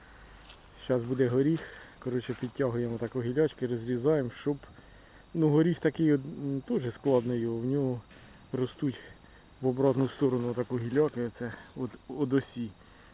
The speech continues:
Все те, що йде отак під сорок п'ять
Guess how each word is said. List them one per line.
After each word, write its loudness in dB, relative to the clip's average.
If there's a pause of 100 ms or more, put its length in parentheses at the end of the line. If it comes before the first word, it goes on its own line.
(100)
Все 2
те, 2
що 0
йде 2 (260)
отак -4 (100)
під -8 (100)
сорок 0
п'ять 0